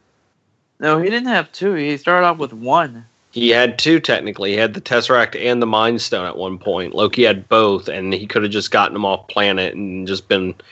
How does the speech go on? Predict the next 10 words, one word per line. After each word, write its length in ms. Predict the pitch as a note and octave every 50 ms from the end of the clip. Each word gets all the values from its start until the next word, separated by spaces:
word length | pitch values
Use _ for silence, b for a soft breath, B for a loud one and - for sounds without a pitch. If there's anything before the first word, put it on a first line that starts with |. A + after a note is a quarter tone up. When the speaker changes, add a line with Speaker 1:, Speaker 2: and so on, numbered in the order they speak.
| b b b b b b b b _ _ _ _
Speaker 2:
like, 200 | - G2+ F#2+ -
whatever. 360 | G#2 G2+ G#2 G2+ F#2+ G2 F#2+
But 560 | F#2 F#2+ - _ D#3+ D#3+ D#3 D3+ D3 C#3+ - -
instead, 760 | C#3 B2+ A#2 G#2 - - - C#3 B2+ B2 A#2 A2+ G#2+ G#2 G#2+
it, 180 | G#2 G#2 F2+ - _ _ _ _ _ _ _ _ _ _ F#2
I, 180 | G#2 A2 G#2+ -
I 60 | -
don't 200 | B2 A#2+ A2 G2 F#2
know. 300 | F2+ F#2 F#2 F2+ G2 -
I, 280 | - C3 C#3 C3 -